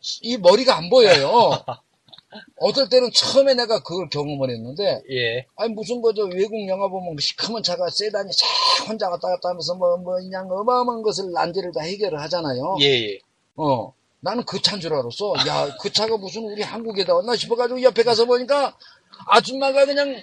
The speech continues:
Speaker 1: <laughs>
Speaker 2: 푹 들어가 계시는
Speaker 1: 푹
Speaker 2: 거죠.
Speaker 1: 들어가, 뒤에서는 안 보여, 머리가. 그리고 눈만 요거만 빼끄만 이거 저, 저, 여, 여, 여, 여, 뭐야.
Speaker 2: 예, 핸들에
Speaker 1: 핸들,
Speaker 2: 걸치듯.
Speaker 1: 핸들 위에가 눈만 이렇게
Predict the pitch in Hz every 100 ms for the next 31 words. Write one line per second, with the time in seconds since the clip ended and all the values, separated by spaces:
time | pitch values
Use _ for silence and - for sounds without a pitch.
0 | _ - - 539 - - 679 - - -
1 | 640 - 554 - - - - - 135 123
2 | 113 123 113 294 220 240 147 311 254 247
3 | 185 214 185 143 151 156 131 110 - 190
4 | - 165 277 247 170 - _ - 175 285
5 | 294 294 285 277 285 226 - - - _
6 | _ 320 277 277 269 285 277 254 254 233
7 | 220 214 208 196 185 180 170 156 135 151
8 | 170 151 139 147 277 226 147 269 269 240
9 | 262 254 269 226 185 233 262 277 262 226